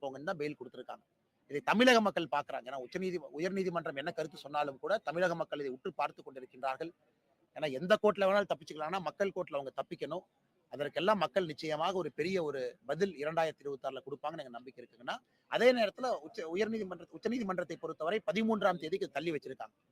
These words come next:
பதிமூன்றாம் தேதி நிச்சயமாக உச்சநீதிமன்றம் ஒரு ஸ்ட்ராங்கான ஒரு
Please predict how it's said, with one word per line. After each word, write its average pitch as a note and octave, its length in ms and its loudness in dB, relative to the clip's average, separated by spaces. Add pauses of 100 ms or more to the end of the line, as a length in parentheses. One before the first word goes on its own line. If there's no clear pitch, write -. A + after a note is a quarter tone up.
(400)
பதிமூன்றாம் A3 520 8
தேதி F#3+ 220 0
நிச்சயமாக F#3 800 0 (600)
உச்சநீதிமன்றம் G3 800 4
ஒரு D#3 120 -2
ஸ்ட்ராங்கான G3 600 4
ஒரு D3+ 360 -4